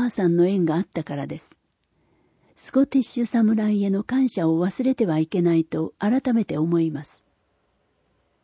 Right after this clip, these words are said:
地図と写真。フランス北部のボスロール村、イギリス北部のスコットランドアバディーン市の二枚の地図と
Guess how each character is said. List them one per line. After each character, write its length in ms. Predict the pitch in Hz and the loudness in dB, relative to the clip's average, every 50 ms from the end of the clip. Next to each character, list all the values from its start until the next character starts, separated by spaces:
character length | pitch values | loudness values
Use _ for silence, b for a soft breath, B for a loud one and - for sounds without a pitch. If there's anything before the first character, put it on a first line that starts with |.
| _ _ _ _ _ _ _ _ _ _ _ _ _ _ | _ _ _ _ _ _ _ _ _ _ _ _ _ _
地 160 | - - 269 | -2 0 0
図 160 | 240 - 247 208 | 2 0 -2 -4
と 340 | - - 151 147 165 - - - | -4 -4 -4 -4 -4 -6 -8 -8
写 200 | - - 175 160 | -4 -2 -2 -2
真。 380 | - - 175 147 139 147 180 - _ _ _ _ _ _ _ _ _ _ _ _ _ _ _ _ _ _ _ _ _ - | 0 0 0 0 0 -2 -8 -18 _ _ _ _ _ _ _ _ _ _ _ _ _ _ _ _ _ _ _ _ _ -2
フ 100 | 208 196 | 0 0
ラ 100 | 233 269 | 2 0
ン 140 | 269 262 | 0 -2
ス 180 | - - - 226 | -2 -2 -4 -2
北 280 | - 285 277 - - 185 | -2 -2 -2 -2 -2 0
部 140 | 175 175 | 2 2
の 180 | 165 160 165 - | 4 4 2 0
ボ 160 | - 190 185 | 0 0 0
ス 160 | - - 269 233 | 0 0 2 2
ロ 200 | 226 214 208 202 | 4 4 4 2
ー 40 | 185 | 2
ル 140 | 190 180 | 2 2
村、 300 | 170 170 165 156 175 285 - _ _ _ _ _ _ _ _ _ _ _ _ | 2 2 0 0 -4 -10 -16 _ _ _ _ _ _ _ _ _ _ _ _
イ 120 | - 202 175 | -6 -2 0
ギ 140 | 269 269 | 2 4
リ 100 | 262 285 | 4 2
ス 180 | - - - 233 | 0 0 -4 -6
北 280 | - 262 233 - 233 175 | -4 -4 -4 -4 -2 0
部 120 | 170 170 | 2 2
の 220 | 160 160 160 - - | 4 2 2 0 -4
ス 120 | - - - | -12 -6 -2
コ 120 | 254 262 | -2 -2
ッ 60 | - - | -2 0
ト 140 | - 262 226 | 0 0 0
ラ 160 | 226 226 233 | 2 2 2
ン 100 | 208 170 | 0 0
ド 180 | 170 160 - - | 0 -2 -2 -2
ア 100 | - 202 | -2 -2
バ 160 | 226 226 269 208 | 0 0 0 2
デ 100 | - 277 | 2 4
ィ 120 | 262 254 | 4 4
ー 20 | |
ン 40 | 240 | 2
市 200 | - - - 180 | 0 -2 0 2
の 220 | 165 165 170 160 - - | 2 2 2 0 2 4
二 140 | 233 254 247 | 4 6 6
枚 240 | 240 214 196 180 | 6 4 2 2
の 140 | 165 165 156 | 2 2 0
地 140 | - - 180 | 0 -4 -8
図 120 | 165 185 | -10 -10
と 240 | - - 151 202 - | -10 -10 -10 -12 -12